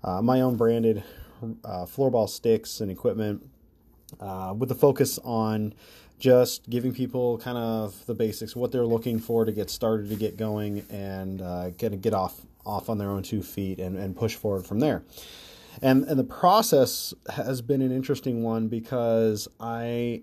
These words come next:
initially, when I started Floorball Guru, had, did not have much of an intention on, on doing a retail s-, operation. I know the challenges behind it. Um, at the time,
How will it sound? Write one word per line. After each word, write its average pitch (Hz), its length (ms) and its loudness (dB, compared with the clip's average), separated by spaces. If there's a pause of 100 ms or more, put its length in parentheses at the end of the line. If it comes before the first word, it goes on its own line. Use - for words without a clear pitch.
(140)
initially, 131 920 2
when 120 260 -4
I 110 140 0
started 139 380 0
Floorball 117 280 0
Guru, 113 260 0
had, 107 600 -4 (220)
did 143 160 4
not 127 180 4
have 110 220 0
much 113 560 -4
of 117 140 -4
an 110 100 0
intention 110 680 -4
on, 101 500 -6 (1000)
on 117 460 2
doing 123 360 6
a 110 120 -6
retail 117 420 0
s-, - 240 -6
operation. 107 840 -4 (580)
I 143 60 4
know 147 140 10
the 135 80 6
challenges 117 500 2
behind 110 400 -4
it. 110 380 -4 (120)
Um, 98 720 -12
at 110 140 -10
the 110 80 -4
time, 113 520 -2